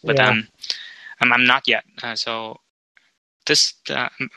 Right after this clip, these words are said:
Speaker 1: I'm planning to go back to Vietnam for a trip, but the covid situation right now is just, it's a little bit worrying, and I hope that it goes away soon. Yeah.
Speaker 2: Yeah.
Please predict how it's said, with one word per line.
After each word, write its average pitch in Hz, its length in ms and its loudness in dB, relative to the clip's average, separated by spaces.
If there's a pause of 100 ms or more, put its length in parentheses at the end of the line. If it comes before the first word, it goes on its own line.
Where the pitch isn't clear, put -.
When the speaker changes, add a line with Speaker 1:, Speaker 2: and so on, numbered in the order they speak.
(140)
Speaker 1:
I'm 120 80 -4
planning 143 320 6
to 139 100 0
go 135 100 6
back 131 180 4
to 135 100 -2
Vietnam 120 400 2
for 117 200 -2
a 107 60 -6
trip, 135 340 -2
but - 120 -8
the 123 60 -10
covid 131 380 -4
situation - 800 0
right 107 140 -2
now 104 220 -4
is 98 60 -10
just, - 540 2
it's - 220 2
a - 160 -16
little 113 200 -4
bit 113 200 -4
worrying, 110 560 0 (560)
and 107 100 -16
I 107 80 -10
hope 117 300 -8
that 113 220 -2
it 113 100 -18
goes - 60 -20 (240)
away 110 100 -4
soon. 110 340 -2 (120)
Yeah. - 180 -14 (1600)
Speaker 2:
Yeah. 131 240 8